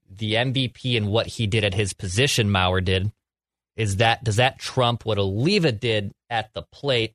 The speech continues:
And Oliva won a Gold Glove once, but certainly was not a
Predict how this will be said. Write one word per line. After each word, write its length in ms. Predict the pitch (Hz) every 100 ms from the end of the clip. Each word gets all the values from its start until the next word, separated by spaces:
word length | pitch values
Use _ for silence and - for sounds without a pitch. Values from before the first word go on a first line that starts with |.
| -
And 180 | 117 120
Oliva 260 | 170 247 180
won 220 | 107 131
a 40 | 107
Gold 260 | 104 98
Glove 260 | 95 107 87
once, 320 | 98 104 90
but 180 | - -
certainly 320 | - - 131 120
was 120 | 104
not 200 | 110 107
a 220 | 95 90